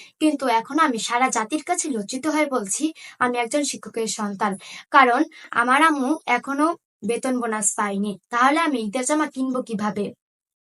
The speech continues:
একজন বেসরকারি শিক্ষকের সন্তানের অসহায় আর্তনাদ। ঈদের আনন্দের আগে এই কষ্টের কথাগুলো শুনলে বুক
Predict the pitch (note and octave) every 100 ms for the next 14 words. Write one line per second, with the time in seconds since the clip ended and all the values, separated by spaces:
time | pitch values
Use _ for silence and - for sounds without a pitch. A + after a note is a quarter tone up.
0 | _ _ _ - B3+ A3+ A3+ C#4 C4+ F4
1 | F#4+ F#4 - E4 F#4+ - A3+ A3 C#4 A#3
2 | F#4+ G#3 G3+ C4 B3+ D4+ - - G3 G3+
3 | A3 G3+ F#3+ - - - - B3 C4 -
4 | B3+ C#4+ D#4 F4 - C4 B3 A3+ D4 A#3+
5 | A3 A3+ G3 D4+ D4+ D#4 E4 D#4+ E4 D#4
6 | D4 G3+ B3 G3+ G#3+